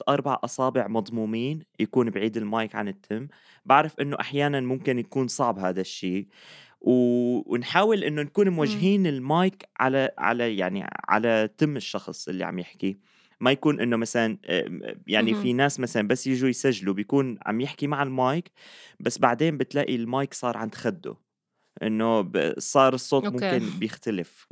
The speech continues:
Speaker 1: آه، يكون ثابت، لأنه أحيانًا صوت الإيد وهي حامل المايك ممكن يت-، ت-، توضح.
Speaker 2: وأنا بتذكر يعني في كتير، آم، آه، في كتير مقابلات بتذكر عملتها، كان الضيف كتير يتحمس مثلًا أو ينفعل،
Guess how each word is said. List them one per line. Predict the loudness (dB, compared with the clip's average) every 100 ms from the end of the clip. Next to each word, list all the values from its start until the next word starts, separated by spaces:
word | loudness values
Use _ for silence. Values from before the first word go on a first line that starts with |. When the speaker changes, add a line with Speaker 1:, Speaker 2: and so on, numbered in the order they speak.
| 0
Speaker 1:
آه، |
يكون | 2 2 0 -6 4 4 4 -2
ثابت، | -4 4 6 6 0 -4 _
لأنه | 0 0 0
أحيانًا | -4 0 0 0 0
صوت | 2 2 2 0
الإيد | 0 2 2 2
وهي | -2 0 0
حامل | 0 0 0 0
المايك | -2 0 -2 -2 -6
ممكن | -6 -2 0
يت-، | 0 -2 -4
ت-، | -4 -4 -12 -12
توضح. | -2 0 2 0 -4 _
Speaker 2:
وأنا | 2 4 4
بتذكر | 4 2 2 2
يعني | 2 0
في | -4
كتير، | -4 0 0 0 -4
آم، | -4 -4 -8 -12 _ _ _ _ -10
آه، | -8 -6
في | -4
كتير | -4 2 2 2 -2
مقابلات | -2 0 0 2 0
بتذكر | -4 -8 -6 -4
عملتها، | -2 -2 -4 -4 -4 -2
كان | 0 0
الضيف | 2 2 2 0
كتير | -10 2 2 2
يتحمس | -2 0 2 2 2
مثلًا | 0 2
أو | 2 2
ينفعل، | 2 2 0 0 -2